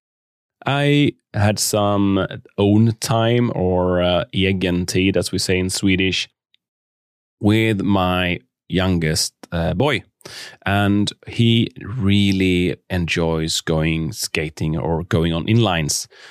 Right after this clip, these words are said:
So he had these inlines he got a few years ago, and now he kind of refound that interest and started to go around with these inlines a lot during the Easter weekend here. And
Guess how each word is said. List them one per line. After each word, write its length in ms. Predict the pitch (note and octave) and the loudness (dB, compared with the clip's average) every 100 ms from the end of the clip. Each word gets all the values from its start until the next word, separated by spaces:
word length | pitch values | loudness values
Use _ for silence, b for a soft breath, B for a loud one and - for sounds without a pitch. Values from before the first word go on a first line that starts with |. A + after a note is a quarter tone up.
| B | B
So 380 | - - F2 F2 | -8 0 2 2
he 300 | F2+ F2 E2+ | 0 0 -2
had 480 | - G#2 B2+ A#2 F#2 | -2 0 0 0 0
these 220 | F#2+ F2 | 0 0
inlines 440 | F#2 F2+ E2+ E2+ - | -2 -2 -2 -2 -6
he 80 | |
got 240 | - D#2+ - | -6 -6 -8
a 40 | |
few 200 | - E2 | -8 -6
years 280 | D#2+ E2 - | -4 -2 -4
ago, 280 | - E2 D#2+ | -4 -4 -2
and 100 | D#2+ | -4
now 180 | E2 E2 | -6 -6
he 280 | F2 E2+ | -6 -8
kind 260 | - - A#2 | -6 -2 0
of 180 | A2+ E2+ _ _ _ _ _ - | 0 -4 _ _ _ _ _ 2
refound 960 | G2 - - B2+ C3 A#2 F#2+ E2+ - - - | 2 2 -2 0 2 4 2 0 -4 -10 -16
that 400 | F#2+ E2+ E2 - | -6 -4 -4 -6
interest 580 | F2+ F2+ F2 D2+ D#2+ - | -2 -2 0 -2 -2 -4
and 80 | F2 | -6
started 380 | - F2 E2+ E2+ | -2 -4 -4 -6
to 240 | F2 E2+ - _ | -6 -6 -8 _
go 200 | F#2+ F2 | 2 2
around 520 | F2 F#2 F#2+ F#2 F2 | 2 2 0 0 -2
with 180 | E2 E2 | -4 -4
these 280 | E2+ E2 D#2+ | -6 -6 -8
inlines 760 | D#2 D#2+ D#2+ D2+ D2+ D#2 - - _ _ | -8 -4 -2 -2 -4 -6 -8 -12 _ _
a 100 | F2 | 0
lot 360 | F2+ F#2+ E2+ - | 2 2 0 -4
during 380 | F2+ F2 E2+ | -4 -2 -2
the 80 | D#2+ | -2
Easter 260 | D#2 - F2 | -4 -6 -4
weekend 320 | E2 D#2 D2+ | -4 -4 -4
here. 180 | D2+ D2 B B B B B | -4 -6 B B B B B
And 380 | C3 D3 D3+ | 0 2 0